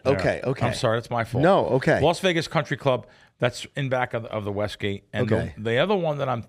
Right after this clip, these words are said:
Speaker 1: that I'm talking about though is, um, Las Vegas National Golf Club,
Speaker 2: Oh.
Speaker 1: and that's real close though. If it's real close, I
Speaker 2: Okay.
Speaker 1: mean, you can see the difference.
Speaker 2: And
Speaker 1: There's,
Speaker 2: it's real
Speaker 1: there's the,
Speaker 2: nice,
Speaker 1: there's
Speaker 2: huh?
Speaker 1: the Las Vegas Country Club. There's the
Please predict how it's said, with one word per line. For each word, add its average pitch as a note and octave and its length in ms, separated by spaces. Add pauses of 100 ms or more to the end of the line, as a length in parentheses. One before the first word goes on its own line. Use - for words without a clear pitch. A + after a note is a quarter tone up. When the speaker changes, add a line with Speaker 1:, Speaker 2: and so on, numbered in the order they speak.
Speaker 1:
that A#2 140
I'm A2+ 140
talking C#3 420
about G2+ 320
though G2+ 260 (440)
is, A2 340
um, G2+ 300 (220)
Las A#2 340
Vegas A#2 380
National A2 640 (120)
Golf F2+ 300
Club, F2 260 (180)
Speaker 2:
Oh. D3+ 180
Speaker 1:
and B2+ 140
that's - 220 (180)
real B3+ 200
close G3 360
though. F2 200
If F#2+ 100
it's A#2+ 180
real F#3 160
close, B2 280
I B2+ 40
Speaker 2:
Okay. C3 120
Speaker 1:
mean, C3 100
you C#3+ 80
can C#3 100
see F#3 140
the D3+ 100
difference. A2 380 (360)
Speaker 2:
And D#3 100
Speaker 1:
There's, E3+ 120
Speaker 2:
it's - 80
real G3 100
Speaker 1:
there's G#3 80
the, G#3+ 60
Speaker 2:
nice, F#3+ 220
Speaker 1:
there's F#3+ 140
Speaker 2:
huh? E3+ 100
Speaker 1:
the F#3+ 40
Las E3+ 160
Vegas D3+ 220
Country C#3+ 240
Club. D3 240
There's D3+ 240
the C3 220